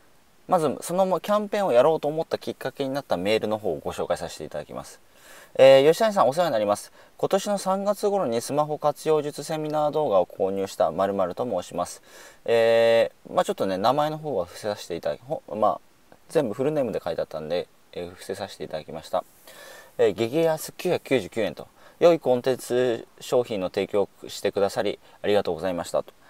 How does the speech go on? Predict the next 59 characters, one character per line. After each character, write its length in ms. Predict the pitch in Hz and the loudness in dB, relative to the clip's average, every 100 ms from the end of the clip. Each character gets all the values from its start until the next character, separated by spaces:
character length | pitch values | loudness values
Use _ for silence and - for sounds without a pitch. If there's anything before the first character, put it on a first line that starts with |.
| - - | -20 2
「あ 100 | 151 | 2
れ 80 | 185 | 4
か 120 | 190 | 2
ら 100 | 175 | 2
実 380 | 156 156 - 165 | -2 -8 -2 -2
践 140 | 165 | -2
し 100 | 156 | -2
て、 160 | 170 117 | 0 4
ラ 160 | 117 135 | 6 6
イ 160 | 156 | 4
ン 140 | 156 156 | -6 -6
コ 140 | 156 | -6
ミ 120 | 156 | -4
ュ 100 | 156 143 | -4 -6
ニ 40 | |
テ 120 | - | -6
ィ 140 | 98 90 | -4 0
で 140 | 110 | 2
六 260 | 107 107 131 | 2 -2 -4
十 240 | 131 135 | -2 0
四 220 | 143 131 | 0 -2
名 120 | 98 90 | -4 -6
の 140 | 101 | -6
フ 60 | - | -2
ァ 120 | 101 | -2
ン 60 | |
が 80 | 78 | -2
い 80 | 78 | -6
ま 120 | 82 | -8
す。」 200 | - - _ - - - - - | -10 -18 _ -20 -20 -20 -16 -6
え 380 | 92 92 90 107 | -2 0 0 2
ー、 120 | 147 | 0
「YouTube 540 | - 156 156 143 143 | 0 -2 -2 0 0
で 100 | 143 | 2
も 220 | 170 180 - | 2 0 -2
三 180 | 131 113 | -6 -4
百 160 | 90 | -4
九 200 | - 120 | -2 -4
十 80 | 131 | -4
本 180 | - 160 | -8 -4
ぐ 60 | |
ら 80 | 165 | -4
い 20 | |
の 80 | 98 | -2
動 140 | 90 87 | -2 -2
画 60 | |
を 40 | 85 | -4
作 220 | 82 - | -8 -8
成 160 | 85 | -10
し 100 | 85 | -8
て、 140 | - 98 | -4 -4
今 260 | 90 98 | -2 -4
も 100 | 87 | -4
集 200 | - 98 | -6 -8
客 220 | - 101 - | -6 -8 -6
し 60 | |
て、 80 | 156 | -10
こ 140 | - | -8
ん-、 100 | 110 | -8